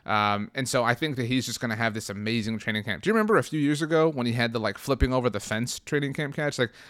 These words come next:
I think Michael Gallup is, like, the training camp M V P. That's, that's kind of, if I have to, you know, whittle it down to, to one sort of line, I think Michael Gallup walks away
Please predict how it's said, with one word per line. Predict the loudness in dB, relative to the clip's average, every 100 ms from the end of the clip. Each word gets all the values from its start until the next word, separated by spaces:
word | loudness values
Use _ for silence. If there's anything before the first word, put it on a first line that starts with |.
| 2
I | 4
think | 4 4
Michael | 4 6 4
Gallup | 4 4 4 2
is, | -2
like, | 0 0 0
the | -2
training | 2 0 0
camp | 0 -2 0
M | -2
V | -2
P. | -6 -10 0
That's, | 0 2
that's | -2 -2
kind | 0 2
of, | 2
if | 0 2
I | 6
have | 4 4
to, | 0 0 -2
you | 0
know, | 2
whittle | 2 2 2
it | 2
down | 2 2 2
to, | -2
to | -4 -6
one | 0 0 0
sort | 2 4 4
of | 0
line, | -2 0 2 0 -4 -16 -10
I | -6
think | -4 0
Michael | 2 2 0
Gallup | 2 4 4 4
walks | 2 2 -2
away | 2 2 2